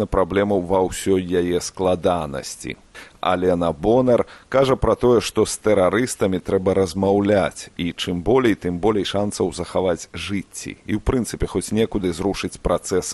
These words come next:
з мёртвай кропкі. Валерыя Навадворская ва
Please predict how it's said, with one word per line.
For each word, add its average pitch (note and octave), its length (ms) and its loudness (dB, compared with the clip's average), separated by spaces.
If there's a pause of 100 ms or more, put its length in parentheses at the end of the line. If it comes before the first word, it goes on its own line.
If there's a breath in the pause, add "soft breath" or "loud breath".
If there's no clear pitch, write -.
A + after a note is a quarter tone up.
з D#2+ 80 -8
мёртвай F#2 560 0
кропкі. - 480 -2 (880 loud breath)
Валерыя F2 480 2
Навадворская F2 880 2
ва G2+ 80 2